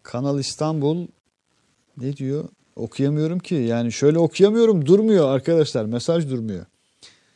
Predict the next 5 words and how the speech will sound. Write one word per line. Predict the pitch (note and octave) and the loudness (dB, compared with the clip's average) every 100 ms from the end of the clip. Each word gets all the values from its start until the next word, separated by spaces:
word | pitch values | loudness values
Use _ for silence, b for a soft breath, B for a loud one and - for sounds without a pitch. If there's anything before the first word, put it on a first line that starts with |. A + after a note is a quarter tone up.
| b b b b b b b b b _ | b b b b b b b b b _
Hmm. | G3 A2+ A2 G#2+ G#2 G2 G2 F#2+ F#2 F#2 F2+ E2+ _ _ _ _ _ | -12 -10 -10 -12 -12 -12 -12 -12 -12 -14 -14 -18 _ _ _ _ _
Kanal | - A#2 B2+ | -12 -10 -8
İstanbul'u | A#2 - D3 C#3+ B2+ A#2 | -8 -8 -6 -6 -6 -4
gördüm. | A#2 A2+ A2+ E3 F3 _ _ - | -2 -2 -4 -8 -10 _ _ -12
Yerine | A#2+ A#2 A#2 B2+ C3+ D#3 F3+ | -8 -4 -2 -2 -2 -4 -6